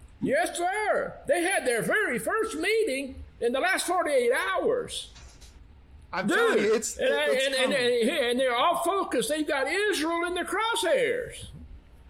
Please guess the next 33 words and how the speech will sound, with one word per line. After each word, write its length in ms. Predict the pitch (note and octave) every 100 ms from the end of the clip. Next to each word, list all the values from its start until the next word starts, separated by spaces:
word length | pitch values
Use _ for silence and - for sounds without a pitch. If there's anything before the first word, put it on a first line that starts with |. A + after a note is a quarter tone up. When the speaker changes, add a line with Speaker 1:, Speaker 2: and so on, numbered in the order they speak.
| - - -
Speaker 2:
I'm 160 | D#3+ D#3
telling 300 | G3 G3 F#3+
you, 80 | F#3
it, 260 | F3 D#3+ -
it, 180 | E3+ -
it's 200 | E3+ D#3
coming. 400 | - F3+ D3+ B2+
So, 460 | - C4 G#3+ - - - - - - - - - - - - - - -
what 460 | D3 F#3+ A#3+ -
do 140 | - A#3
we 100 | A#3
have 200 | A3+ A3
to 60 |
look 220 | G#3+ A3 A3
forward 460 | A3 A#3 G#3 F3
to? 260 | - B2 F#2+ -
So 300 | - G3 F#3
we, 260 | D#3 F#3 - -
we 120 | G3
talked 240 | A#3+ A3+
about 300 | F3+ D3 C#3
the 140 | D3+ C#3+
theme, 760 | - - A3+ B3 B3+ B3+ C4 - - - - - - -
the 140 | D3 E3
concept 760 | - F#3+ A3 A3+ - A#3+ - -
of 120 | G#3
a 120 | A3
rapture, 800 | G3 F3+ D#3+ D#3+ - C#3+ A#2+ A#2+ -
a 40 | C#3+
harpazo, 760 | D3+ E3+ E3+ D#3+ D3 C3+ C3
a 40 | B2
taking 460 | - E3+ F3 A3+
away, 360 | F#3 D#3 D3